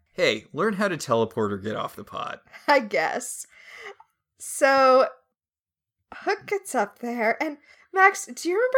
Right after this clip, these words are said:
Speaker 2: an old segment that we had that was, "Who is Mister Gold?"
Speaker 1: Yes.
Speaker 2: Um, addendum. Guess who else Hook is?
Speaker 1: Okay, in this story, Hook is also Flynn Rider.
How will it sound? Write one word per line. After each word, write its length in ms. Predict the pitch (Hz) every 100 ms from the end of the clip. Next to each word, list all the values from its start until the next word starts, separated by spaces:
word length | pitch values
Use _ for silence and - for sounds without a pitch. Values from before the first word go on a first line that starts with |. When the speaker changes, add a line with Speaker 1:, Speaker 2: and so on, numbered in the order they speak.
| 494
Speaker 2:
an 120 | 175
old 160 | 247 -
segment 420 | 220 214 240 226
that 120 | -
we 120 | 262
had 400 | 247 254 247 233
that 160 | 247 -
was, 640 | 226 226 202 208 - - _ - -
"Who 180 | 262 254
is 320 | 233 233 226
Mister 320 | 220 - 226
Gold?" 560 | 214 208 214 254 277 - _ _ _
Speaker 1:
Yes. 520 | - 131 113 123 - - _ _ _ _ _ -
Speaker 2:
Um, 520 | 269 269 269 254 311 _ _
addendum. 920 | 247 233 269 311 415 247 165 165 302 - _ _ - 214
Guess 420 | - 247 480 - - -
who 320 | 539 539 453
else 240 | 415 - - _
Hook 260 | 349 392 -
is? 680 | - 170 98 98 - - - - - _ -
Speaker 1:
Okay, 400 | 117 - 110 104 - _ _ _ _
in 180 | 123 120
this 180 | 131 185
story, 420 | - 165 160 156
Hook 320 | 139 - 143 156
is 120 | 143
also 600 | 131 123 127 120 113 -
Flynn 480 | _ - 131 123 -
Rider. 600 | 120 110 110 107 101